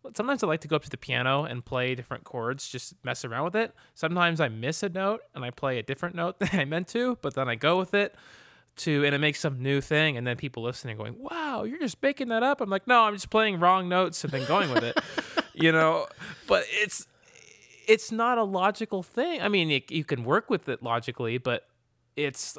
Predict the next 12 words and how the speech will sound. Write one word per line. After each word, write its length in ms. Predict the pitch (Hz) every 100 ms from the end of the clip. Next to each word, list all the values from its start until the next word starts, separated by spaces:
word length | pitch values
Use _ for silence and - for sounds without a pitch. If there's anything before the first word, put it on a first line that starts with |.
| -
it's 160 | 151 -
such 220 | 185 165
a 60 | 135
natural 420 | 131 147 - 147
flowing 420 | - 151 151 139
thing. 240 | 165 180
In, 160 | 165 131 -
in 240 | 143 135
music, 480 | 139 190 170 160 -
you're 80 | 143
playing 380 | - 156 143 139
in, 220 | 139